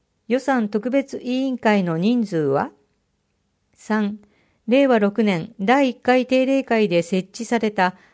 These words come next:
特別委員会の名前は？一から三までのクイズの答え、住所、氏名を記載の上、はがきでご応募ください。議会だよりを読んだ感想や、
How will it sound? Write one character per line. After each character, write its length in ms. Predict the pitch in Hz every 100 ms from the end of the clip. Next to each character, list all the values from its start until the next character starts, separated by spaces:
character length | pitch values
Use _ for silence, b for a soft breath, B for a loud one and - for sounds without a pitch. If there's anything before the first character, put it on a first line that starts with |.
| b
特 300 | - 196 262
別 340 | 285 285 269 -
委 80 |
員 280 | 240 262 247
会 280 | - 180 160
の 140 | 139
名 160 | 131 139
前 280 | 170 190 180
は？ 160 | 214 - _ _ _ _ _ _ _ _ _ _ _ _ _ _ _ _ _
一 220 | 202 -
か 120 | - 262
ら 140 | 254
三 260 | 247 226 233
ま 120 | 240
で 100 | 220
の 200 | 180 165
ク 220 | - 262
イ 80 | 247
ズ 140 | 202
の 180 | 185 160
答 340 | - 165 220
え、 160 | 147 143 b b b
住 240 | 208 269
所、 220 | 254 202 190
氏 180 | -
名 240 | 269 254 208
を 140 | 160
記 100 | -
載 260 | - 208 214
の 200 | 208 196
上、 260 | 185 185 b b _
は 140 | 190
が 140 | 240
き 160 | 285 254
で 240 | 240 233
ご 320 | 190 185 208 226
応 60 |
募 120 | 190
く 100 | 160
だ 100 | 170
さ 220 | 156 165 143
い。 160 | 135 _ _ _ _ _ _ _ 185
議 120 | 175
会 220 | 247 262
だ 140 | 277
よ 140 | 277 247
り 140 | 214
を 100 | 202
読 140 | 208 233
ん 80 |
だ 120 | 214 196
感 240 | 196 214
想 200 | 220 214
や、 260 | 208 185